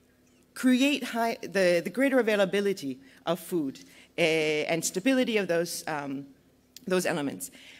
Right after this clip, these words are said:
But what the recent debates are actually showing us is that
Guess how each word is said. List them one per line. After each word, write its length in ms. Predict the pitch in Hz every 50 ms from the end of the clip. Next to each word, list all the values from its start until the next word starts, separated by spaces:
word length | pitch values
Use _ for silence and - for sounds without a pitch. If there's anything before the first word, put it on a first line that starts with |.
| - - - -
But 280 | 202 214 185 - - -
what 400 | 262 208 220 285 349 - - -
the 220 | 247 254 226 226
recent 520 | 214 247 269 269 269 269 240 - 226 208 180
debates 440 | 214 185 202 202 202 190 - -
are 80 | 196 180
actually 260 | 175 175 - - 202
showing 380 | - - 339 349 330 294 247 196
us 280 | 170 170 185 - - - - - -
is 140 | - 214 196
that 280 | 247 233 - - -